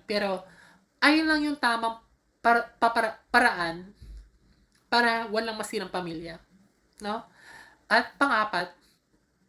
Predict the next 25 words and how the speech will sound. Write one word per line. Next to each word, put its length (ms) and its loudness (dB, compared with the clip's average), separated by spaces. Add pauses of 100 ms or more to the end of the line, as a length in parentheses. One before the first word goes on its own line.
(180)
pwedeng 380 4
pwede 260 2
sila 240 -2
bumalik 640 -6 (480)
dito 320 -6
sa 160 -4
Amerika. 480 -4 (720)
Basta 400 0
gawin 320 -4
na 80 -8
lang 240 -8
tama 540 -10
yung 180 -8
proseso 720 -4 (640)
at, 240 -2
ah, 560 -2
hindi 300 -4
sila 180 -4
yung 400 -8 (1300)
tumatalon 640 0
sa 140 -2
linya 580 -8 (540)
para 240 2
lang 240 -4
maka-, 480 -4